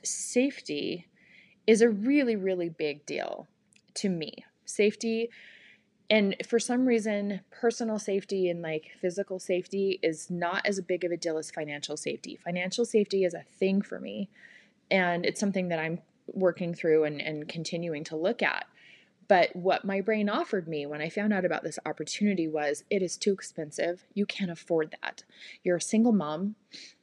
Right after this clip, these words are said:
Um, why, why do you think that you deserve to go to climb Mount Kilimanjaro? <laughs> It's terrible timing." Um, except that it's not. It's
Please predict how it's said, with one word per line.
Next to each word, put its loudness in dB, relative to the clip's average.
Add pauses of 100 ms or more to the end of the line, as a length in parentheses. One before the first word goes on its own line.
(420)
Um, -2 (840)
why, 4
why -2
do -2
you -4
think -8
that 0
you -2
deserve 2
to -6
go 2 (260)
to 2 (320)
climb 2
Mount -2
Kilimanjaro? 6
<laughs> -20
It's -4
terrible 4
timing." -4 (500)
Um, -4 (880)
except 0 (300)
that 2
it's -4
not. -4 (100)
It's -4